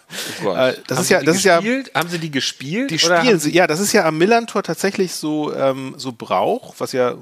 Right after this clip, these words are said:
Speaker 2: unglaublich
Speaker 1: Ja.
Speaker 2: freundlich ist, ne? Dass man auch immer
Speaker 1: Ja.
Speaker 2: die, die, äh, die Hymne des Gastes mitspielt. Das ist, glaub ich, gar nicht, gar nicht so üblich in allen Stadien, wie ich gehört
Speaker 1: Nee,
Speaker 2: hab.
Speaker 1: das ist überhaupt nicht üblich, das stimmt, ja.
Speaker 2: Ähm, ja. Und, ähm, ja, aber das, das ist,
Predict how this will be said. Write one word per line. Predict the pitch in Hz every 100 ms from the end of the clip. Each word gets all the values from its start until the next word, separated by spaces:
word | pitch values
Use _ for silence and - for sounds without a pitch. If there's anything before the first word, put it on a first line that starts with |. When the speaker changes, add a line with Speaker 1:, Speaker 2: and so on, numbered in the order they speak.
| 113 -
Speaker 2:
unglaublich | - - 120
Speaker 1:
Ja. | - - _ _
Speaker 2:
freundlich | - - 180 220 110 -
ist, | 90
ne? | 131
Dass | 156 127
man | -
auch | -
immer | 139
Speaker 1:
Ja. | 123 104
Speaker 2:
die, | 113 113 _ _ _
die, | 123 123 123
äh, | 123 117 117 113
die | 113 107
Hymne | 160 175
des | 147 123
Gastes | - 160 - 117 - -
mitspielt. | 120 131 - - 98 92 -
Das | -
ist, | 113 -
glaub | - 117
ich, | 113
gar | 117 117
nicht, | 113 - - - -
gar | 135 139
nicht | 127
so | 143
üblich | 160 - 110 -
in | 113
allen | 110 117 107 95
Stadien, | - 98 92 95 95
wie | 95
ich | -
gehört | 101 104
Speaker 1:
Nee, | 113 -
Speaker 2:
hab. | -
Speaker 1:
das | 95 -
ist | -
überhaupt | 104 101
nicht | 98
üblich, | 90 95 -
das | -
stimmt, | - 90 85
ja. | 90 113 110
Speaker 2:
Ähm, | 110 107 110
ja. | 170 135 - _ _ -
Und, | 127 123 -
ähm, | - 120 113
ja, | 107 107
aber | 113
das, | 113 -
das | - 131
ist, | 143 151